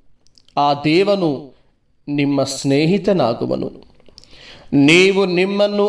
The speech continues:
ಆಶ್ರಯಿಸುವವರ ಮೇಲೆಯೂ, ನಿಮ್ಮ ಪತ್ನಿಯರ ಮೇಲೆಯೂ, ನಿಮ್ಮ ಬಡ ಸಹೋದರರ ಮೇಲೆಯೂ ದಯೆ ತೋರಿರಿ.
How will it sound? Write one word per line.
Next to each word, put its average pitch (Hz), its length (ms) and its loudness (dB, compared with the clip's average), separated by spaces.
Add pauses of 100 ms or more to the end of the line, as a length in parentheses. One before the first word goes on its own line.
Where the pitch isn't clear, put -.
(160)
ಆಶ್ರಯಿಸುವವರ 214 960 -2
ಮೇಲೆಯೂ, 214 580 0 (840)
ನಿಮ್ಮ 196 400 0
ಪತ್ನಿಯರ 214 640 -2 (100)
ಮೇಲೆಯೂ, 220 500 0 (640)
ನಿಮ್ಮ 196 300 0
ಬಡ 202 260 0 (180)
ಸಹೋದರರ 220 600 -2
ಮೇಲೆಯೂ 220 540 0 (580)
ದಯೆ 165 440 0
ತೋರಿರಿ. 165 600 0